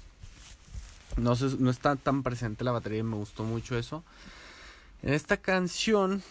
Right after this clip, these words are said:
a pesar de que tiene una, una música muy bonita, de hecho la voy a poner, la verdad es que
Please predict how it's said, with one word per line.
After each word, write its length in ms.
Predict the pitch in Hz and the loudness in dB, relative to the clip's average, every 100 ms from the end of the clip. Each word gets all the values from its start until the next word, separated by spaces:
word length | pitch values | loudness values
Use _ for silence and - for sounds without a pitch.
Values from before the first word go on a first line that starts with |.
| - - - | -20 -18 -12
a 40 | |
pesar 220 | - 135 | -6 -2
de 100 | 143 | -2
que 100 | 147 | -2
tiene 180 | 135 139 | -2 0
una, 120 | 139 143 127 82 | 0 0 -2 -2
una 300 | 127 131 127 | 0 0 2
música 520 | 127 131 - 127 147 | 2 0 -4 -6 -2
muy 320 | 135 139 147 | 0 0 2
bonita, 560 | 151 147 139 123 131 160 - | 2 0 -2 -4 -8 -8 -8
de 120 | 120 | -6
hecho 160 | 135 185 | -6 -8
la 80 | 180 | -8
voy 100 | 165 | -8
a 20 | |
poner, 360 | - 131 117 | -4 -2 -2
la 120 | 104 104 | -2 -4
verdad 220 | 104 107 | -4 -6
es 120 | 113 | -8
que 580 | - 135 131 113 98 | -4 -2 -2 -2 -6